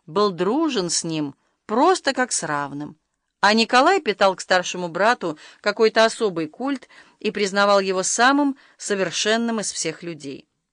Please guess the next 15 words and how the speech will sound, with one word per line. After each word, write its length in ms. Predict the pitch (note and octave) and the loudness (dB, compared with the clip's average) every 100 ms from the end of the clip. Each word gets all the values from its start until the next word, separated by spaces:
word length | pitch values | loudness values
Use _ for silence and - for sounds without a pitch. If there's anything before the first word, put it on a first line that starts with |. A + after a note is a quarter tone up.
| _ _ _ _ _ - | _ _ _ _ _ -2
Александр 680 | F#3 F#3+ - G#3+ G#3 G3+ - _ | -2 0 2 2 4 -2 -4 _
сам 600 | - - G#3 E3+ D#3 - | -8 0 2 4 2 -4
очень 320 | - E3+ - F3 | -12 -8 -6 -6
любил 440 | F3 D#3+ E3+ D3+ - | -6 -4 -6 -6 -10
меньшого 480 | E3+ E3 - D#3 D3+ | -8 -6 -4 -4 -4
брата 540 | D3 G3+ B3+ F3 C#3 _ _ _ - | 0 2 2 -2 -6 _ _ _ -14
и 80 | E3 | -10
в 40 | |
день 220 | D3+ F#3+ | -4 -2
своей 360 | - F3 E3+ D#3+ | -2 -2 -2 -4
свадьбы 560 | - F3+ B3 B3+ C#4 C#4 - _ _ | -2 2 0 0 -4 -6 -14 _ _
шутливо 520 | - F3+ F3 G#3+ C#4+ | -10 -8 -4 -2 -2
просил 420 | C#4 A#3+ - G3 | 2 0 2 -2
его 260 | F3+ E3 E3 | -2 -4 -4
уделить 600 | G3 E3+ F#3+ G#3+ G#3 | -4 -4 -2 -2 -4